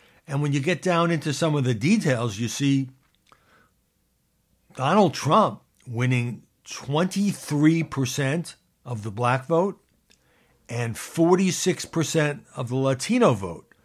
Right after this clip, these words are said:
So obviously there is something between anxiety, nervousness, and outright panic among Democrats and some in the media. So there've been these stories about Trump's gonna,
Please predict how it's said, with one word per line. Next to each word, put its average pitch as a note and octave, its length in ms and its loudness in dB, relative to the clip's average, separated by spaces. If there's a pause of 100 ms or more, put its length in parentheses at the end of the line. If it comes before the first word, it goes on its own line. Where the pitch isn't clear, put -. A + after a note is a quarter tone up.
(1000)
So F3 180 2
obviously E3 580 6
there B2 340 2
is A2 480 -2
something A#2 840 -4
between A2 800 -2
anxiety, B2 880 2
nervousness, A#2 640 -4
and G#2+ 400 -4
outright A2+ 480 2
panic C3+ 500 -2 (640)
among A2+ 220 -6
Democrats A2+ 600 -2
and A2 460 -4
some C3 180 -4
in G#2 80 -8
the G#2 80 -6
media. A2+ 280 -4 (840)
So F#3+ 160 0
there've F3 160 0
been G3+ 160 6
these G3+ 180 4
stories D3 640 4
about A2 440 0 (640)
Trump's A#2+ 420 -4
gonna, A2+ 460 -4